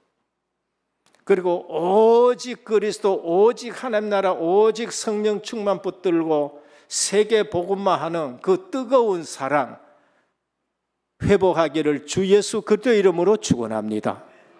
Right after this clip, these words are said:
회개하라 그래요. 한 번 회개하면 끝입니까? 아니에요. 여기 분명히 회개하라고 말씀을 하셨거든요.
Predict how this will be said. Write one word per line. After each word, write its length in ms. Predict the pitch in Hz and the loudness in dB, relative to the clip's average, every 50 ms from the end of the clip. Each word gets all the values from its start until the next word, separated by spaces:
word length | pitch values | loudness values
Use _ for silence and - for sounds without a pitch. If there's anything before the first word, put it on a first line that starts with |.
| _ _ _ _ _ _ _ _ _ _ _ _ _ _ _ - _ - - | _ _ _ _ _ _ _ _ _ _ _ _ _ _ _ -20 _ -12 -8
회개하라 580 | - 180 180 175 208 185 156 202 226 233 160 | -6 -4 -4 -2 -2 -4 -4 -4 -4 -6 -6
그래요. 460 | 113 104 101 104 120 123 127 - 135 - _ _ _ _ _ _ _ _ _ _ _ _ _ - | -6 -8 -10 -12 -14 -14 -16 -16 -18 -20 _ _ _ _ _ _ _ _ _ _ _ _ _ -14
한 260 | - - 226 220 226 | -12 -8 -6 -4 0
번 180 | 262 269 254 220 | 0 0 0 0
회개하면 500 | 214 226 214 226 202 208 208 190 175 - | 0 0 0 0 0 0 0 -2 -4 -4
끝입니까? 600 | 262 233 - - 226 208 190 175 - - 147 - - | -8 -8 -6 -6 -4 -4 -4 -4 -4 -4 -6 -4 -2
아니에요. 720 | 139 185 254 330 349 254 160 135 120 113 107 104 - - _ _ _ _ _ _ _ _ _ _ _ _ _ - - | -2 -2 0 0 0 0 0 0 -2 -4 -8 -10 -12 -18 _ _ _ _ _ _ _ _ _ _ _ _ _ -2 2
여기 220 | 254 285 311 294 | 2 2 2 0
분명히 580 | 208 - 196 190 220 247 330 370 370 359 320 226 | -2 -2 -2 2 4 4 6 6 6 4 4 2
회개하라고 800 | 170 151 240 240 220 240 214 170 233 202 175 151 - - 160 | 2 2 0 0 0 0 0 0 0 0 0 0 -2 -2 -6
말씀을 560 | 127 117 135 170 185 170 - - 185 156 135 120 | -2 0 0 0 0 -2 -2 -4 -2 -2 -2 -2
하셨거든요. 840 | - 254 - 254 247 - - 180 131 135 123 117 123 135 170 214 | -2 -2 0 0 -2 -4 -4 -6 -4 -4 -6 -6 -6 -6 -6 -8